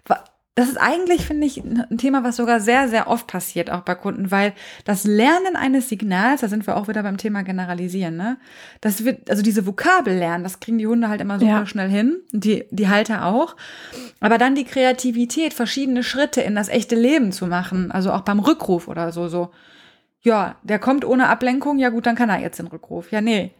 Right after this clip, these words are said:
Speaker 1: er kann ihn aber nicht, wenn ein Eichhörnchen kommt, eine Katze kommt, ein Kaninchen weit entfernt ist oder der Hundekumpel da ist oder ein Ball fliegt. Ja, das
Speaker 2: Ja,
Speaker 1: sind
Speaker 2: ja.
Speaker 1: tausend Sachen.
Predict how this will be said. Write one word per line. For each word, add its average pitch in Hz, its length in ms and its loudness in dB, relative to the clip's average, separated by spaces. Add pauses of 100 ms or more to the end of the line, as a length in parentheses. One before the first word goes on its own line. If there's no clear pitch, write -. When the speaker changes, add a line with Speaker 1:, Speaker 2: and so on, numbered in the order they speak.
(100)
Speaker 1:
er 190 80 -8
kann 269 180 2
ihn 254 80 2
aber 220 240 4
nicht, 262 320 2
wenn 240 160 2
ein 196 60 4
Eichhörnchen 285 400 2
kommt, 302 160 -2
eine 226 100 -4
Katze 262 320 0
kommt, 302 460 0
ein 233 180 -6
Kaninchen 269 480 0
weit 277 160 0
entfernt 277 320 0
ist 277 120 -4
oder 262 100 0
der 247 80 2
Hundekumpel 302 520 0
da 269 180 0
ist 247 180 -2
oder 233 220 2
ein 233 100 0
Ball 240 220 4
fliegt. 165 360 -10
Ja, 226 160 -2
das 233 160 -2
Speaker 2:
Ja, - 220 -2
Speaker 1:
sind 240 160 -2 (180)
Speaker 2:
ja. 294 140 4
Speaker 1:
tausend 240 340 0
Sachen. 185 400 -8